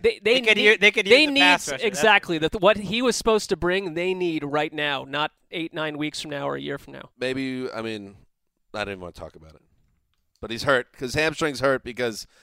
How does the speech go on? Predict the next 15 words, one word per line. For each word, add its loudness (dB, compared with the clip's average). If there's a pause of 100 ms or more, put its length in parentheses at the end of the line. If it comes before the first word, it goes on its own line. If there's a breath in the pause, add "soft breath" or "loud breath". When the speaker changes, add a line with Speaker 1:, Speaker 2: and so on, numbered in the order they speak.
(160 soft breath)
Speaker 3:
he -6
spent -4
the -2
entire 0
summer -4
in -10
a -10
protracted -4
standoff -8
that -8
no -6
one -6
was -12
happy -12
about. -14